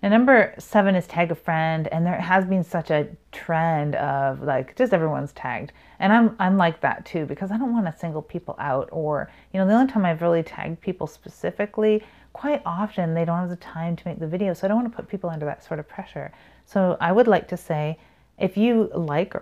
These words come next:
comment or share this video, then consider yourself tagged. And I don't mean even like, click like, but I mean like, like, if you just like this, you just generally actually like this, you have decided, "Hey, I like this video,"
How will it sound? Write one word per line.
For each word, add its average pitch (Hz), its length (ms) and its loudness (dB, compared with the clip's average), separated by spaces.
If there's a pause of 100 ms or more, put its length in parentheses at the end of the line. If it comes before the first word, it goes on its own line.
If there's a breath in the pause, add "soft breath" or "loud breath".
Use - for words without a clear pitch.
comment 196 460 0
or 139 60 -8
share 151 300 -4
this 180 180 -4
video, 175 380 0
then 175 160 -2
consider 180 320 -4
yourself 160 580 -4
tagged. - 640 -8 (1160)
And 190 120 4
I 208 80 6
don't 240 160 6
mean 202 220 4
even 185 220 2
like, 175 360 -2
click - 260 -6
like, - 320 -6 (280 loud breath)
but 170 100 2
I 180 80 4
mean 175 200 2
like, 175 300 2
like, 170 180 2
if 185 100 -2
you 226 100 2
just 190 180 2
like 190 220 2
this, - 200 -6
you 165 80 -2
just 170 160 -2
generally 185 360 4
actually 165 400 -2
like 170 240 -2
this, - 240 -8
you 180 140 0
have 180 160 2
decided, 185 360 0
"Hey, 233 200 2
I 196 180 0
like 180 280 -2
this 170 180 -2
video," 151 540 -4